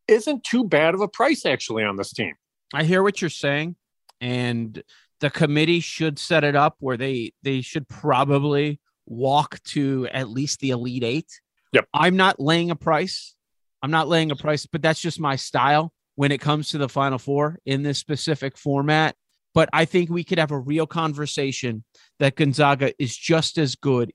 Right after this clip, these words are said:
Speaker 2: if not even a hair better than what we saw last season. The problem for them is the other ones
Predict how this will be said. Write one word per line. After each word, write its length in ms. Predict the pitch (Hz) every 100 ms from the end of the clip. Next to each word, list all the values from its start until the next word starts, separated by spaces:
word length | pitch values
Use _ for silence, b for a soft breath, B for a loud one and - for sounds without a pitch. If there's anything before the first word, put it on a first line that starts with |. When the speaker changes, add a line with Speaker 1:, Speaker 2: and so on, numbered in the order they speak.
| _
Speaker 2:
if 220 | 156 -
not 240 | 170 147 143
even 240 | 147 135
a 100 | 110
hair 380 | - 180 175 196
better 460 | 190 151 135 101 - _ _ _
than 280 | 120 151 143
what 200 | 147 160
we 140 | 156 147
saw 340 | - 160 147
last 440 | 135 135 151 143 -
season. 380 | 120 110 107
The 80 | 123
problem 580 | - - 165 170 196 220
for 200 | 214 170
them 400 | 139 135 123 113 -
is 500 | 127 120 113 107 - - _ _ _
the 260 | 135 143 -
other 240 | 151 175 226
ones 640 | 180 151 151 170 175 -